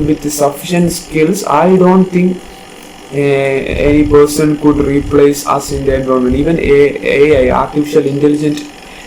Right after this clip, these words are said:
intelligence couldn't replace us if we are worthy. So I am confident that Doctor T P Shashikumar's Shiksha Jnanam mentoring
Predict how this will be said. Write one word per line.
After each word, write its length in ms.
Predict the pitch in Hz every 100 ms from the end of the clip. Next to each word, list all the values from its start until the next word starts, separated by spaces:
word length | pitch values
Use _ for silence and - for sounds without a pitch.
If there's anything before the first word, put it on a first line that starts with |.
| -
intelligence 680 | 139 151 151 147 147 - -
couldn't 320 | 143 147 143
replace 540 | 135 135 - 139 143
us 200 | 160 175
if 300 | 135 160 160 -
we 220 | 147 151
are 520 | 147 - 147 160 170 - - - - -
worthy. 560 | 135 143 139 - 123 - - - - -
So 380 | 135 135 135 -
I 160 | 139
am 380 | 160 143 143 143
confident 680 | 143 139 143 151 147 147 139
that 280 | 139 139 135
Doctor 340 | 135 - 139
T 140 | 143 139
P 220 | 143 139
Shashikumar's 800 | 139 139 139 127 135 139 139 139
Shiksha 580 | - - 147 - 156 151
Jnanam 400 | 139 139 143 143
mentoring 440 | 139 135 143 151